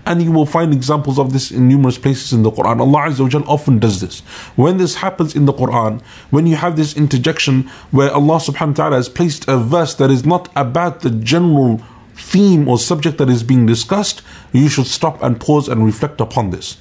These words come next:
Because there is usually a very important principle that Allah Azza wa Jal is bringing to your attention.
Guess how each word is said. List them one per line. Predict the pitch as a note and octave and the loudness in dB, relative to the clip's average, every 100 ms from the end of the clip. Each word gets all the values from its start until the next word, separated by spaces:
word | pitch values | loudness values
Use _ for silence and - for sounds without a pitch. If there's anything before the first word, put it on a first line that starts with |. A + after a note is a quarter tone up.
| - - - - | -20 -20 -8 -4
Because | B2+ D3+ B2+ | 0 0 0
there | C#3+ | 2
is | B2+ A#2 | 2 2
usually | C#3 F3 E3 F3 E3+ | 2 2 2 -2 0
a | B2+ | 0
very | A2+ D3+ C#3 | 0 2 2
important | A#2 - D3+ C3+ A2+ | 0 0 -2 -2 -4
principle | - F#3+ F3+ F#3 G#3 G#3+ - - - | -2 -2 0 -2 0 -2 -4 -14 -2
that | C3 | 0
Allah | C3+ D3 D3 | 2 0 0
Azza | C3+ B2+ | 0 0
wa | |
Jal | A#2 C3+ B2+ | 0 0 0
is | A2 | 0
bringing | C3+ C3+ A#2+ | 2 2 2
to | A2+ B2 | 0 2
your | G#2+ | 2
attention. | G#2 A#2 G2+ - | 2 -2 -2 -6